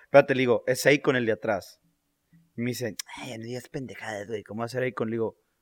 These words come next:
"Güey, es Akon." Y a veces mi carnal es medio, no sé, como que medio terco. Yo también,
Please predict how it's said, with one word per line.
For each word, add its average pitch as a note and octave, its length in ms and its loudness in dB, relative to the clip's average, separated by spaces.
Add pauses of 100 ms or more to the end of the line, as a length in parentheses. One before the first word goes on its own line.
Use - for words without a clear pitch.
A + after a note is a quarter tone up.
(120)
"Güey, B2 300 4 (600)
es - 220 -8
Akon." B2+ 560 2 (680)
Y B2 120 -2
a A#2 60 4
veces A#2+ 260 -2
mi F3 140 -2
carnal E3 460 2
es C3+ 120 2
medio, D3 840 2 (1040)
no D3+ 120 -4
sé, F3+ 240 6
como D3 240 -4
que C#3 100 -2
medio B2 260 0
terco. - 360 2 (440)
Yo E3+ 120 -4
también, D#3 360 4